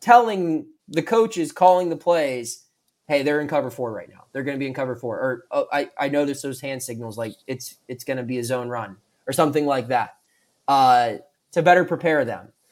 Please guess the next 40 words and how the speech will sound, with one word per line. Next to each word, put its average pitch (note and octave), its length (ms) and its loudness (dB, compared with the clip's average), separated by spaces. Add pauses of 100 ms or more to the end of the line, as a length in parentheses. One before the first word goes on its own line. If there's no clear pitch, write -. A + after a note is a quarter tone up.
(340)
And D#3 100 -2
then E3 140 4
today G#3 400 4
in F#3 100 0
Sports F3+ 360 -2
Illustrated, E3 800 2 (420)
uh, C3+ 380 2
his C#3+ 280 -2
master F#3+ 500 -2
plan E3 360 -4
was D3+ 160 -4
revealed, D3 440 -2
where C#3+ 200 -2
this F3+ 200 -6
guy F3 500 0 (760)
had F3 240 4
the E3 60 -2
grand G3 360 -2
scheme F#3+ 420 -4
that D3+ 320 -2 (180)
he E3 220 -6
planned F#3+ 320 -2
in E3 80 -4
fifteen E3+ 400 -4
years D3+ 280 -2
of B2+ 120 -8
being C3+ 240 -4
Michigan's B2 440 -8
head A#2 180 -10
football - 380 -16
coach. - 380 -20 (220)
And C3 500 -2
there's C3+ 180 -2
a C3+ 60 0
lot D#3 300 2
more D#3+ 220 4
to E3 180 0
it D#3 120 -2
than C#3 140 -6
this. - 440 -2